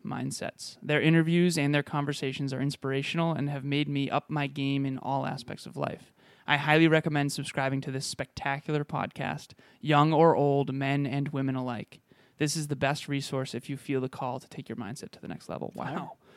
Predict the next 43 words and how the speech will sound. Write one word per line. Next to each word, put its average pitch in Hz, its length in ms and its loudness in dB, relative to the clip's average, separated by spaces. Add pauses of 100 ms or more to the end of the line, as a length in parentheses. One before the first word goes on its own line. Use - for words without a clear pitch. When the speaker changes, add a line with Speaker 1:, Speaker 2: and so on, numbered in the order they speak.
(520)
Speaker 1:
That's 175 160 2
the 190 60 -4
first 165 180 0
time 156 100 2
I 139 80 2
read 139 220 -2
that. - 220 0 (360)
Thank 185 220 8
you 196 60 6
so 165 260 8
much. 160 280 6
Speaker 2:
Yes, 202 280 6
we 156 80 4
appreciate 214 320 4
it. - 40 4
That's 175 100 4
a 156 60 -2
fire 170 440 8
review 156 260 6
right 156 100 6
Speaker 1:
That's 156 140 2
Speaker 2:
there. 190 100 2
Speaker 1:
awesome. 147 500 -6
Speaker 2:
That's 175 140 0
a 151 80 0
fire 175 440 4
review. 170 320 -2 (160)
Speaker 1:
Cool. 175 280 -2
So 190 160 6
if 180 160 8
you 226 200 8
send, 220 420 6
<laughs> - 880 0
it's - 120 -2
gonna 180 120 8
be 156 60 8
hard 147 160 4
to 110 60 -8
top 147 280 4
that, 131 220 -2
but - 140 4
if 180 180 6
you, 220 380 10